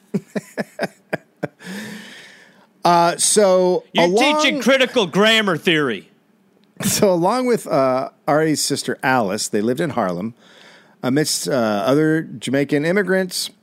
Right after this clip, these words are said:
Speaker 1: and, uh, they felt their lives were just as much Jamaican as New York. Like, it was a nice little, you know, mix.
Speaker 2: Sure.
Speaker 1: Ari was a bustler after, but after the birth of, uh, you look confused.
Speaker 2: Well,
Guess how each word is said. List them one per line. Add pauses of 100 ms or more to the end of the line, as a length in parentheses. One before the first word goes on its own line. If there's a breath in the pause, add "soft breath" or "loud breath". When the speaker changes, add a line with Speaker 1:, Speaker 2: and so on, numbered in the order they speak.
Speaker 1:
and,
uh,
they
felt
their
lives
were
just
as
much
Jamaican
as
New
York.
Like,
it
was
a
nice
little,
you
know,
mix. (300 soft breath)
Speaker 2:
Sure. (1040 soft breath)
Speaker 1:
Ari
was
a
bustler
after,
but
after
the
birth
of,
uh, (240)
you
look
confused. (380 soft breath)
Speaker 2:
Well,